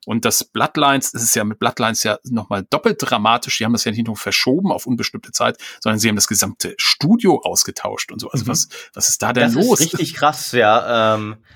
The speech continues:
Speaker 1: Was ist da denn los? Also, und
Speaker 3: und, und
Speaker 1: das
Speaker 3: vor
Speaker 1: heißt
Speaker 3: allem irgendwie so Schritt für Schritt. Sie haben ja erst so einzelne Führer der Entwickler ausgetauscht.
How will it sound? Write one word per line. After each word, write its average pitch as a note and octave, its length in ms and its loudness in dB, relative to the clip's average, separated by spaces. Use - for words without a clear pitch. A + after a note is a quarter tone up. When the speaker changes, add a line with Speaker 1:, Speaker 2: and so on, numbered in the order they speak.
Speaker 1:
Was A2+ 180 -2
ist - 120 -4
da A2 80 0
denn A2+ 180 0
los? F3 380 -4
Also, C3 400 4
und A#2+ 80 -4
Speaker 3:
und, A#2+ 140 2
und F#3 160 0
Speaker 1:
das - 120 0
Speaker 3:
vor G3 100 4
Speaker 1:
heißt E3 100 4
Speaker 3:
allem A3 120 4
irgendwie F#3+ 260 2
so D#3+ 140 2
Schritt G3+ 320 0
für - 180 2
Schritt. F#3+ 340 0
Sie C#3 120 0
haben C#3+ 120 2
ja C#3 80 2
erst D#3+ 280 2
so E3 120 2
einzelne D3+ 440 0
Führer G3 340 0
der C3+ 100 2
Entwickler G#3 460 0
ausgetauscht. A2+ 960 -2